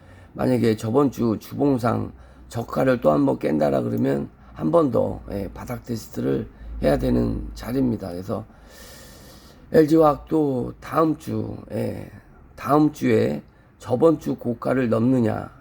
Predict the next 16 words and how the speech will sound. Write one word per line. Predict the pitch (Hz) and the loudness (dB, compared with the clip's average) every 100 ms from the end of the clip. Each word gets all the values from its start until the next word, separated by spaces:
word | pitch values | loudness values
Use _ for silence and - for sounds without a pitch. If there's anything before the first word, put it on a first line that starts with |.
| - | -16
예, | 85 - - - _ - - - - | -16 -16 -20 -20 _ -20 -20 -20 -10
여기를 | 120 131 | -4 0
그냥 | 139 131 | 2 0
시원하게 | 117 - 196 185 170 | -2 -2 0 0 0
좀 | 160 | -2
이렇게 | 127 117 | -2 -2
넘어줬으면 | 113 117 131 135 139 | -2 -2 -4 -6 -6
좋겠어요. | 110 107 - - | -6 -10 -14 -16
이렇게. | - - - - - - - - - - - | -16 -18 -20 -20 -20 -20 -20 -20 -20 -20 -14
그리고 | - - - | -8 -6 -4
이런 | - 107 113 | -2 0 0
식으로 | 107 95 85 - | -4 -8 -10 -12
이렇게 | - 104 | -12 -14
적산병이 | - - 135 135 127 | -10 -2 0 2 2
좀 | 113 107 - - - - | 0 -2 -6 -14 -16 -12
주봉상, | - 135 139 113 110 | -4 2 2 2 -2